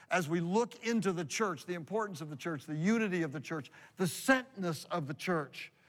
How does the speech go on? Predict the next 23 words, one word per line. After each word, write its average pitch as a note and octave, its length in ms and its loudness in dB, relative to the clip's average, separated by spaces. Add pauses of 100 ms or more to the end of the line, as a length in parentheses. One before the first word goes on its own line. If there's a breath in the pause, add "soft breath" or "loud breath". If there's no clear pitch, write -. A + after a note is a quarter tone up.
(280 soft breath)
Read G#3 180 4
Ephesians F3 640 -2 (220 soft breath)
one D#3+ 200 2
through D3+ 140 -2
three. D3+ 240 0
And D3+ 100 -6
then F#3+ 120 4
number A3+ 160 4
two, G#3+ 460 2
be G3+ 300 -2
amazed. A3 720 -2 (320 loud breath)
I - 80 2
want C4+ 220 0
you D#4 60 0
to C#4+ 40 0
walk A#3+ 280 0
out A#3 160 0
of G#3 40 -2
here G3+ 140 0
today F3+ 180 -2
a F3 60 0
little A3+ 180 -2
stunned. D#3 400 0